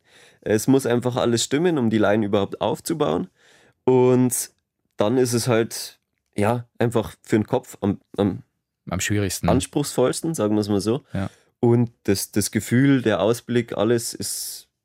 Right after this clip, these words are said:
Speaker 1: halt einfach am, am schönsten, wenn, wenn's mitten in der Luft stehst, an irgendeinem Punkt, wo noch nie jemand zuvor war und nichts um dich rum und, m-, pf, einfach übers ganze Tal sieht oder sonstiges, ist, ja, ist halt einfach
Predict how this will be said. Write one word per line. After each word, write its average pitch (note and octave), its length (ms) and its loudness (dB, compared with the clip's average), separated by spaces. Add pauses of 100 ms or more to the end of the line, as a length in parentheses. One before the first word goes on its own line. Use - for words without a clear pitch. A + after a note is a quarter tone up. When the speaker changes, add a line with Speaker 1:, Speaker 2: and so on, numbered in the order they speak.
(220)
Speaker 1:
halt G2 200 0
einfach F#2+ 340 -2
am, F2+ 200 -4
am F#2 140 -2
schönsten, F#2 600 -4
wenn, F2 180 -4
wenn's - 220 -6 (360)
mitten G#2 240 -2
in A2+ 140 2
der A2 80 4
Luft G#2 300 -4
stehst, A2+ 400 -2
an G2 120 -2
irgendeinem A2 460 0
Punkt, - 480 -2
wo G#2+ 340 2
noch G#2 180 0
nie A2 140 2
jemand A#2+ 360 0
zuvor G#2 340 -2
war A#2+ 400 0
und G2+ 280 -4
nichts A#2+ 340 -4
um A2+ 100 0
dich A2 180 -6
rum B2 300 0 (600)
und, G#2+ 220 2
m-, - 160 0 (360)
pf, - 280 -14
einfach G#2+ 420 0
übers G#2+ 280 0
ganze G#2 280 0
Tal F#2+ 280 0
sieht A#2+ 280 -2
oder G#2 360 2
sonstiges, A2 640 -4
ist, - 540 -10 (160)
ja, F#2+ 280 0 (640)
ist A2 140 0
halt A2 140 2
einfach G#2+ 400 -2